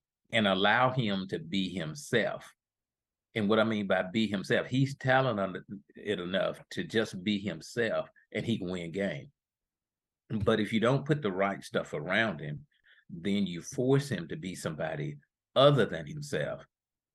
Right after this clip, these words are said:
and he looks bad and gets hurt. So you need to put, uh, the, the protection around him. I mean, if you look at Kansas City or whatever,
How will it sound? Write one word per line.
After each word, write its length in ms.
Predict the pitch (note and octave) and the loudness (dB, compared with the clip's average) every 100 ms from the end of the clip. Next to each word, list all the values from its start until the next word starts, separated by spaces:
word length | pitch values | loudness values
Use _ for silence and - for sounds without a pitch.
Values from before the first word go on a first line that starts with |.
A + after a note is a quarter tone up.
| _ _ A2+ | _ _ -2
and 120 | G2+ | 0
he 120 | G2+ | 2
looks 300 | G2 G#2+ - | 2 0 -2
bad 320 | F2+ F2+ F2 | -4 -2 -2
and 260 | F2 F2+ D#2 | -2 -6 -6
gets 220 | D#2 D2 | -8 -2
hurt. 300 | G2 E2 - _ _ _ _ _ _ _ | -2 -2 -4 _ _ _ _ _ _ _
So 260 | - - A#2 | -12 2 4
you 280 | G2 F#2+ F#2+ | 4 0 0
need 360 | A2 A#2 A#2+ | 2 0 0
to 80 | G#2+ | -4
put, 420 | D2+ - G2+ E2+ - _ _ _ _ _ | -6 0 2 2 -4 _ _ _ _ _
uh, 320 | D#2 D#2 D2+ D2+ | 0 0 0 -4
the, 160 | F2 D2 - _ | -8 -8 -16 _
the 60 | - | -8
protection 640 | G#2+ F2 - A2 - F2 | -6 -6 -2 -2 -2 -6
around 380 | D2+ F2 E2+ C#2 | -4 -2 0 -2
him. 100 | D2+ | -6
I 60 | E2 | -6
mean, 140 | E2 | -6
if 140 | D#2 F#2+ | -6 -6
you 180 | F#2 | -4
look 220 | F2 F#2 F#2 | -4 -2 -2
at 180 | E2+ | -2
Kansas 440 | - G2+ E2+ D#2 - | -2 -4 -4 -8 -4
City 280 | G#2 F2 E2+ | -2 0 -2
or 80 | D#2+ | -2
whatever, 580 | E2+ E2+ G2+ E2+ D#2 | -2 0 0 -2 -8